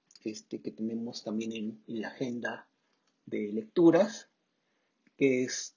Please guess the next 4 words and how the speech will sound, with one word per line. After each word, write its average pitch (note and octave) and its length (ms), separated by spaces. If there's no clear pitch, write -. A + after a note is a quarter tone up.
el, A2+ 880
el C#3 140
filósofo C#3+ 540
mexicano D3 840